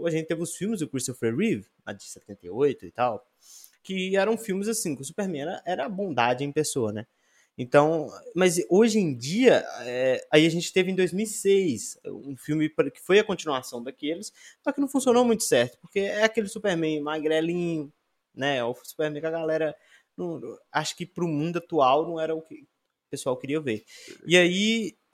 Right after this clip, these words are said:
você tem o Henry Cavill, que é parrudão, tem cena de luta, é, é Transformers. Eu gosto muito do Homem de Aço, o primeiro filme eu acho o filme legal, eu acho o filme bacana,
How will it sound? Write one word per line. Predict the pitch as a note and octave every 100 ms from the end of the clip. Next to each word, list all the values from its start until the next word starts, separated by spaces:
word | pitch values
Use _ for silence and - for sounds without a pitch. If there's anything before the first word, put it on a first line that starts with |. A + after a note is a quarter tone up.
| B2+
você | C3+ C3
tem | B2 - C3+
o | C#3
Henry | C3 B2
Cavill, | - C3 F3 F#3
que | F3+ C#3
é |
parrudão, | A#2+ _ C3+ C3+ B2 A2 C#3 D#3 D#3+ D3
tem | - C3
cena | - C3+
de | A#2
luta, | A2+ A#2+ D3+ E3+ - C#3 B2+ A#2
é, | A#2+ G#2
é | -
Transformers. | - B2 - - C#3 D3+ D#3+ D#3 C3+
Eu | C#3+ D3+
gosto | C#3 C3+ C3+
muito | C3 A#2+ B2 C#3+ F3 C#3
do |
Homem | A#2 A#2
de | G#2+
Aço, | G#2 G#2+ C#3+ - C#3
o | G#2
primeiro | _ G#2+ G#2+
filme | - A2
eu | A2
acho | G#2+
o | -
filme | G#2+
legal, | A2 A2+ G2 G#2+
eu |
acho | A2 -
o |
filme | A2
bacana, | A2 G#2+ A2+